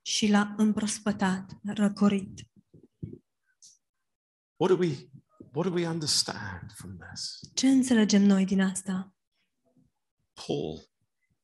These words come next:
Speaker 2: needed refreshment.
Speaker 1: Pavel avea nevoie de împrospătare.
Speaker 2: This great man of God.
Speaker 1: Acest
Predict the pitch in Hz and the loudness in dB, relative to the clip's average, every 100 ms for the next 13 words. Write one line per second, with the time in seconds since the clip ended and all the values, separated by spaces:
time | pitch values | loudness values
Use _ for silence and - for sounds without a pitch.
0 | _ _ - 117 117 107 87 85 87 - | _ _ -6 0 0 0 -6 -6 -8 -6
1 | - - - - 107 - - - _ - | -6 -4 -6 -8 -14 -18 -20 -20 _ -20
2 | _ 240 233 202 196 190 196 196 220 214 | _ 2 4 6 4 4 0 4 4 6
3 | 202 196 202 185 185 190 196 190 196 208 | 4 4 2 2 0 -4 -6 -8 -8 -12
4 | _ - 196 185 196 - 208 208 208 202 | _ -4 -2 -2 -4 -4 -2 0 0 0
5 | 185 - 117 - - 127 139 - 131 131 | -4 -6 0 0 4 4 4 2 0 2
6 | 131 113 113 104 101 98 - _ _ _ | 0 -2 -2 -2 -4 -10 -16 _ _ _
7 | - 202 240 | -8 -2 0